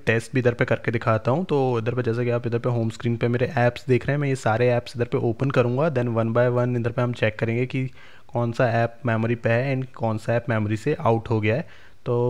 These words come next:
almost मेरे सारे ऐप्स ओपन हो ही गए हैं।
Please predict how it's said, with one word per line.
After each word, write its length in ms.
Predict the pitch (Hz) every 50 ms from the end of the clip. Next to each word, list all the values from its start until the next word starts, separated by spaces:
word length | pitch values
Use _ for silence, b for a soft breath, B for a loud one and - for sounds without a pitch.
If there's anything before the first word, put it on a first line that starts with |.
| 123 123 123 123 123 - - -
almost 420 | 113 110 113 113 120 127 - -
मेरे 120 | 123 117 120
सारे 300 | - - 113 113 113 113
ऐप्स 220 | 117 113 - -
ओपन 480 | 107 110 110 107 - 127 123 131 135 123 - - - -
हो 140 | - 120 123
ही 180 | 120 131 143 143
गए 220 | 127 120 110 110 110
हैं। 160 | 117 143 175